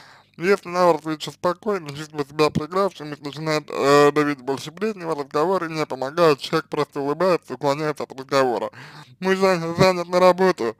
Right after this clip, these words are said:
на работе, и такие вопросы делегировал мне. Плюс он не говорит по-русски. Сма-, смотри. <coughs> А, как бы, во-первых, это, м, н-,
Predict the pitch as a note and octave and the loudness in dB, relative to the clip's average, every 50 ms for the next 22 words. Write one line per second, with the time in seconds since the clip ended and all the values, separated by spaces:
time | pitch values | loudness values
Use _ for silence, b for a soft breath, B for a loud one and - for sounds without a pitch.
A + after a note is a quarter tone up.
0 | _ _ - D3+ D3+ D#3 D3+ C#3+ C#3 D3 C3+ B2 - A#2 C3+ C#3+ D3+ D3 - F#3 | _ _ 0 2 6 6 6 6 6 4 2 2 0 -4 -4 -2 -2 -2 0 2
1 | F3+ E3+ D#3+ E3 F3 F3+ E3+ - C#3+ B2 A#2 C3+ C#3 C#3 C#3 D3+ E3 E3 D#3 D3+ | 2 2 2 0 -2 -2 -2 -4 -8 -12 -10 -8 -6 -6 -6 -2 0 0 0 2
2 | D3+ C#3+ C#3 C3+ C#3 C#3 C#3 C3+ B2+ A#2 A#2 - - D#3+ E3+ F#3 F#3 - B B | 0 0 -2 -4 -6 -6 -4 -4 -4 -4 -6 -6 -6 -2 0 0 0 -2 B B
3 | B B D3+ B B B2 D#3+ E3 F3 F#3 F3 D3+ C#3 C3+ C3+ B2 A#2 A#2+ C#3 C#3 | B B -20 B B -14 -8 -4 -4 -4 -4 -6 -4 0 2 2 4 2 0 -2
4 | - _ _ - - - - - D3+ D#3 D3+ D3 C#3 A#2+ - _ - - _ _ | -4 _ _ -18 -16 -6 0 2 2 4 4 2 0 -2 -4 _ -20 -20 _ _
5 | _ _ _ _ _ _ _ _ _ _ _ _ _ _ _ _ _ _ - A#2 | _ _ _ _ _ _ _ _ _ _ _ _ _ _ _ _ _ _ -6 -4
6 | A2+ A2+ C3 C3+ C3 - C3+ B2+ A2+ - _ _ _ - - - B B B B | -2 0 0 0 2 0 -2 -4 -6 -12 _ _ _ -20 -20 -20 B B B B
7 | B B B B B B B - - _ - - - - A#3+ B3+ - - - B2 | B B B B B B B -20 -4 _ 6 8 10 10 8 8 8 8 6 8
8 | D3+ C3 G#2 G#2 _ _ b b b b b b b b b b b b b b | 6 4 2 0 _ _ b b b b b b b b b b b b b b
9 | - - C3+ C#3 C#3+ C#3+ C#3 C#3 C#3 C#3 C3+ C3 B2 A#2+ - _ _ - F2 C3 | 2 6 8 10 12 12 12 12 12 12 10 10 8 4 0 _ _ -16 -14 -14
10 | C3+ C3 - - D3+ C#3+ C#3 C#3 C3+ - - D3+ D#3 - G#3+ G3+ G3 F#3+ F3+ E3 | -14 -14 -4 0 0 0 0 0 2 4 4 4 4 4 2 2 4 4 2 0
11 | - - - D#3 D#3+ D#3 - _ _ - D#3 D3 C#3+ C#3 C3+ C3 C3 C3 C3+ C3+ | -2 -4 0 2 2 2 2 _ _ -4 0 2 4 6 6 4 2 0 -4 -10
12 | B2+ b b b b b - D3+ - | -12 b b b b b -16 -14 -14